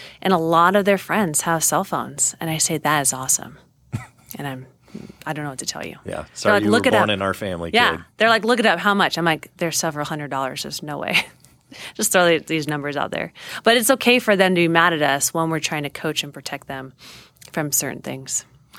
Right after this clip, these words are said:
Speaker 2: All right. One, one other category of conversation, and then, uh, and I'm gonna have you pray for, for parents, pray for, for those who are listening out there. Um, so over the years, you haven't just parented our kids, you've helped parent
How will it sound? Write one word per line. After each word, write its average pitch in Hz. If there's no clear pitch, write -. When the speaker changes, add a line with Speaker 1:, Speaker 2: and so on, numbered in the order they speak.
Speaker 2:
All 104
right. 85
One, 127
one 123
other 110
category 98
of 87
conversation, 85
and 90
then, 82
uh, 78
and 101
I'm 87
gonna 82
have 80
you 82
pray 87
for, 80
for -
parents, 92
pray 85
for, 87
for -
those 87
who 87
are 85
listening 104
out 85
there. 85
Um, 82
so 127
over 123
the 120
years, 107
you 98
haven't 113
just 95
parented 87
our 131
kids, 85
you've 104
helped 92
parent 87